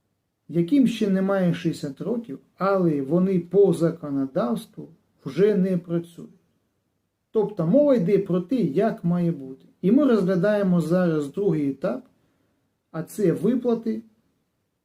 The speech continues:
з державного бюджету саме цим працівникам, які здійснювали свою діяльність. Так ось,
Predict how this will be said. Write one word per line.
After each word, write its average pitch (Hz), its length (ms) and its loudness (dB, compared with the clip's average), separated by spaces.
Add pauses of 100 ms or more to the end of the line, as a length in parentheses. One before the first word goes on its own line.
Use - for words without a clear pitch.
(380)
з 143 100 -16
державного 175 680 2
бюджету 160 580 -2
саме 226 540 2
цим 180 340 -2
працівникам, 143 720 -8 (420)
які 165 280 -2
здійснювали 160 560 -4
свою 147 300 -8
діяльність. 135 320 -10 (680)
Так 196 140 -2
ось, - 380 2